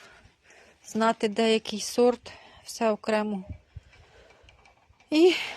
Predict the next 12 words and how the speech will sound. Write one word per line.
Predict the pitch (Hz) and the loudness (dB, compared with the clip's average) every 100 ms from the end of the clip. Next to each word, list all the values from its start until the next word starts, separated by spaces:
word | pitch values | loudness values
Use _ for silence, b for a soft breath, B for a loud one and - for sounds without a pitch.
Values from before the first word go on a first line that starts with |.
| B | B
пакуємо. | 247 - 240 220 208 214 - - - _ _ _ _ _ _ _ _ _ _ _ _ _ _ _ _ _ _ _ _ _ _ _ _ _ _ _ _ _ _ - b b b b b b | -12 -6 -4 -2 -2 -4 -8 -20 -20 _ _ _ _ _ _ _ _ _ _ _ _ _ _ _ _ _ _ _ _ _ _ _ _ _ _ _ _ _ _ -20 b b b b b b
Ось | 262 254 - | 10 10 8
так | - 240 220 - - B B B B B B B - b b b b b b | 10 10 10 4 -6 B B B B B B B -20 b b b b b b
все | - - 247 | 2 10 10
те | - 240 | 12 12
разом | 240 233 208 202 - 226 | 12 12 12 10 8 8
запакували | 208 220 - 202 - 220 220 214 202 185 B B | 10 8 6 2 8 10 12 12 12 10 B B
в | |
чорний | - - 226 208 190 180 | 2 10 12 12 12 10
стрейч, | - - 294 330 - - - B B B B B B - | 8 12 12 12 10 2 -4 B B B B B B 2
обмотали | 208 226 220 226 220 202 | 8 10 12 12 12 12
ще | - 196 | 10 8